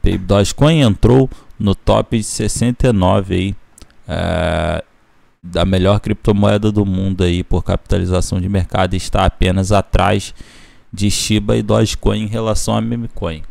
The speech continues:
A meme coin, Baby Dogecoin está atrás de Shiba e Dogecoin, tá? Ou melhor, de Dogecoin e Shiba Inu, né? A terceira melhor criptomoeda meme no momento aí é Baby Dogecoin, tá? Já tem um tempo isso já, mas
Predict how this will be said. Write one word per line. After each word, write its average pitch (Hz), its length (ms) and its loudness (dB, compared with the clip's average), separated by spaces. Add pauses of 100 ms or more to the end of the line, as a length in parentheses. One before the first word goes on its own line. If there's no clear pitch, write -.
(520)
A 131 80 4
meme 151 240 2
coin, 165 480 2
Baby 143 220 0
Dogecoin 131 520 4
está 135 280 2
atrás 131 360 4
de 131 80 0
Shiba 127 400 -2
e 135 60 0
Dogecoin, 123 640 0
tá? 110 400 2
Ou 101 120 -4
melhor, 101 360 2
de 104 100 -2
Dogecoin 101 760 2
e 113 100 -4
Shiba 110 420 -2
Inu, 87 320 -4 (140)
né? 92 260 -8 (680)
A 113 80 -12
terceira 131 420 -6
melhor 127 300 0
criptomoeda 120 720 -2
meme 110 300 -4
no 110 100 -6
momento 104 640 -6
aí 98 220 -4
é 104 60 -6
Baby 101 220 -6
Dogecoin, 98 680 -6
tá? 113 200 -6
Já 123 140 -4
tem 139 160 -8
um 147 100 -8
tempo 113 540 -4
isso 107 340 -6
já, 98 300 -4
mas 110 420 -8